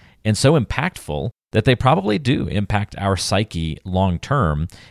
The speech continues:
in a, in a grand way when it comes to investing and savings. And so we're gonna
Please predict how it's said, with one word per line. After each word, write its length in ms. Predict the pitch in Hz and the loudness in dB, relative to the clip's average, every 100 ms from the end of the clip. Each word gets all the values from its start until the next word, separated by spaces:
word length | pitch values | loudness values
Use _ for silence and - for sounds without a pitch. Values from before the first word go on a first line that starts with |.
| _ | _
in 160 | 107 110 | 0 2
a, 60 | |
in 120 | 104 127 | 2 2
a 60 | |
grand 480 | 104 113 113 131 110 | 2 2 4 4 2
way 460 | 101 123 95 - - | 2 2 2 -4 -6
when 140 | 101 | -4
it 100 | 80 | -2
comes 240 | - 90 - | -2 -2 -2
to 180 | 92 | -4
investing 540 | - 82 85 85 - 76 | -4 -2 -2 -2 -4 -6
and 100 | 73 | -4
savings. 440 | 87 87 76 71 | -2 -2 -2 -4
And 80 | 87 | 0
so 80 | 107 | 2
we're 100 | 147 | 4
gonna 220 | 175 | 2